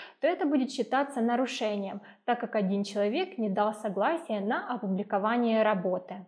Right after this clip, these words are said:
Также, если между соавторами нету договора, где более детально прописаны условия, неважно, кто будет первым, а кто последним стоять при публикации работы, ведь все соавторы имеют равные права.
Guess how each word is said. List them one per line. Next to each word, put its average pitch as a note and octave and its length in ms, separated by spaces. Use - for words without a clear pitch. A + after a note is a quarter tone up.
Также, D#4+ 320
если A#3 380
между A#3 360
соавторами G#3+ 720
нету G#3+ 400
договора, G3+ 800
где A3+ 180
более A3+ 360
детально A3+ 420
прописаны A3 580
условия, G#3+ 520
неважно, B3 600
кто D#4+ 200
будет A#3 400
первым, D#4+ 440
а G#3+ 80
кто - 240
последним A3 640
стоять A#3 580
при C4 140
публикации A#3 800
работы, G3+ 560
ведь A3+ 180
все A3+ 300
соавторы A3+ 720
имеют A3 440
равные A#3 520
права. A3 400